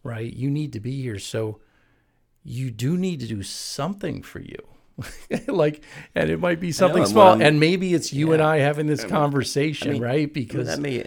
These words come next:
Speaker 2: be in a small
Speaker 1: like,
Speaker 2: part, but
Speaker 1: like,
Speaker 2: that,
Speaker 1: like,
Speaker 2: that's what I
Speaker 1: I,
Speaker 2: mean. I,
Speaker 1: I, I'm not saying get out the yoga mat and, you know, I, like, I'm, I like mindfulness. I think it's good, but I haven't really been doing it lately either.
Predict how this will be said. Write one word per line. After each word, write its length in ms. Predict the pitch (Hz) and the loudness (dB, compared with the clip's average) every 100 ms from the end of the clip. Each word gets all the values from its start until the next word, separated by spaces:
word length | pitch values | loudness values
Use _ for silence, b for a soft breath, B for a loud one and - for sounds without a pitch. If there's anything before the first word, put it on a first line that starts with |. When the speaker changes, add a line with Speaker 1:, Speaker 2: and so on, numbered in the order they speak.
| 104 | -8
Speaker 2:
be 140 | 110 | -4
in 80 | 107 | -4
a 100 | 95 | -2
small 220 | - 131 | -2 -2
Speaker 1:
like, 120 | 127 | -2
Speaker 2:
part, 240 | - 71 - | -8 -10 -6
but 160 | 127 | -4
Speaker 1:
like, 200 | 123 - - B B B | -4 -10 -16 B B B
Speaker 2:
that, 140 | 120 123 | -2 0
Speaker 1:
like, 160 | 143 | 0
Speaker 2:
that's 180 | 147 139 | -2 -4
what 80 | 123 | -4
I 140 | 113 | -2
Speaker 1:
I, 20 | 113 | 0
Speaker 2:
mean. 220 | 127 104 | 0 0
I, 320 | 95 - - - | -4 -10 -10 -2
Speaker 1:
I, 300 | 143 98 175 | 0 2 0
I'm 100 | 202 | 2
not 180 | 180 165 | 2 0
saying 300 | - 143 127 | -2 -2 -2
get 120 | 117 | -2
out 160 | 113 - | -4 -6
the 80 | 117 | -6
yoga 320 | 107 110 110 | -6 -4 -6
mat 640 | 110 110 113 110 110 110 | -6 -6 -6 -6 -6 -8
and, 400 | 107 107 107 107 | -6 -6 -8 -8
you 80 | - | -6
know, 120 | 110 | -4
I, 160 | 98 113 | -4 -4
like, 340 | 104 107 101 - | -6 -8 -10 -12
I'm, 360 | 107 113 120 - | -8 -6 -6 -8
I 140 | 98 | -8
like 300 | 107 113 117 | -6 -6 -6
mindfulness. 640 | 117 110 117 - 135 127 | -6 -6 -8 -8 -8 -8
I 60 | 127 | -10
think 180 | 113 107 | -10 -12
it's 140 | - | -14
good, 260 | - 117 113 | -10 -8 -6
but 140 | 117 | -8
I 400 | 117 - - _ | -10 -20 -20 _
haven't 200 | 156 156 | -8 -4
really 200 | 135 123 | -4 -4
been 180 | 110 107 | -4 -6
doing 260 | 104 110 113 | -6 -6 -4
it 120 | 113 | -4
lately 340 | 113 120 117 | -4 -4 -6
either. 500 | 120 143 147 - 123 | -6 -6 -8 -10 -12